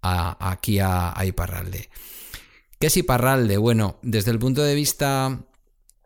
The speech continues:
de lo que significaría en castellano, li-, la literalidad sería algo así como el lugar del norte, ¿no? O, o la parte norte.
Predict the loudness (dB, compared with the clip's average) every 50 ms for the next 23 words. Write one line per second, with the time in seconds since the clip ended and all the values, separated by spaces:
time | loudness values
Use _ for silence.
0 | _ _ -8 -4 0 2 2 2 2 2 0 0 -2 0 0 0 0 0 0 -2
1 | -2 0 0 2 4 4 4 4 4 2 2 0 0 -2 -2 0 0 0 2 2
2 | 2 2 2 2 0 0 0 0 -2 -4 -4 -4 -2 0 0 2 2 0 2 2
3 | 2 2 2 2 2 4 4 4 2 2 0 -2 -4 -12 -20 -20 -20 -20 -20 _
4 | _ _ _ -8 -4 -2 -2 0 0 2 2 2 0 -2 -4 -4 -4 -2 0 0
5 | 0 0 0 0 0 0 0 0 2 2 2 0 -2 -4 -8 _ -4 -2 0 2
6 | 2 2 2 2 0 -2 -4 -6 -10 _ _ _ _ _ -20 -20 -12 -6 -2 0
7 | 0 2 2 2 2 2 2 2 2 2 2 2 2 2 2 4 2 2 0 -2
8 | -10 -16 -16 -16 _ -8 -4 -4 -2 -4 -4 -4 -4 -4 -4 -4 -6 -10 _ _
9 | _ -4 0 2 2 4 2 2 2 2 2 2 2 0 2 2 4 4 4 2
10 | 0 -2 -6 -10 -14 -14 -14